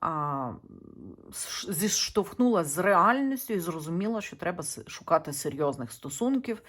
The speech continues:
Ось, але, мої дорогенькі, рух вперед — це завжди добре. Немає значення. А, завжди рух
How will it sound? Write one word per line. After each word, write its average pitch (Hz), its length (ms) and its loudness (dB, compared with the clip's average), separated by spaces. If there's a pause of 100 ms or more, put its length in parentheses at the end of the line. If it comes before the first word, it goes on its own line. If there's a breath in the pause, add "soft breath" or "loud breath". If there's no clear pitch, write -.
(340 loud breath)
Ось, 175 500 0
але, 220 500 2 (200)
мої 180 300 -4
дорогенькі, 175 760 -4 (540 soft breath)
рух 254 500 4 (120)
вперед — 214 420 2
це - 120 -6
завжди 180 420 -4
добре. 143 440 -4 (380)
Немає 202 400 4
значення. 160 600 -6 (420 loud breath)
А, 151 320 -6
завжди 175 720 0 (360)
рух 214 520 -2